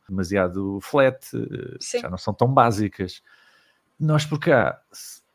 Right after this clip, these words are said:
Speaker 1: ficámos ali e isso resulta e nunca evoluímos. Eh, as novelas portuguesas continuam a usar essa fórmula, qua-, eh,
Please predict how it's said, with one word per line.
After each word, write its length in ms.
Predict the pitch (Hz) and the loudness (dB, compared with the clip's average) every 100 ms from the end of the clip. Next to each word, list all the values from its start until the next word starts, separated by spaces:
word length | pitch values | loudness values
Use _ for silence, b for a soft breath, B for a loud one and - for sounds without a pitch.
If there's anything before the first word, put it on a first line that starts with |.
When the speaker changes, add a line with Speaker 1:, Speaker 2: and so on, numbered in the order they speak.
| 123 | -14
Speaker 1:
ficámos 460 | 131 123 139 131 | -8 -2 0 2
ali 440 | 139 139 147 156 170 | 4 4 0 -2 -2
e 40 | |
isso 180 | 147 147 | -4 -2
resulta 440 | 127 123 131 127 | -2 0 -2 0
e 40 | 135 | -2
nunca 200 | 131 127 | -2 -4
evoluímos. 720 | 120 127 131 107 107 - - | -4 -4 -4 -6 -12 -18 -12
Eh, 280 | 92 90 90 | -8 -6 -4
as 80 | 87 | -4
novelas 280 | 92 95 92 | -2 -2 -4
portuguesas 400 | - 98 104 - | -6 -6 -6 -6
continuam 380 | 104 - 101 | -8 -6 -4
a 20 | 101 | -2
usar 200 | 98 101 | 0 0
essa 220 | 98 98 | 0 -4
fórmula, 500 | - 104 101 107 123 _ _ | -2 -4 -2 -8 -10 _ _
qua-, 280 | - 98 98 | -2 0 0
eh, 220 | 82 65 | -2 -6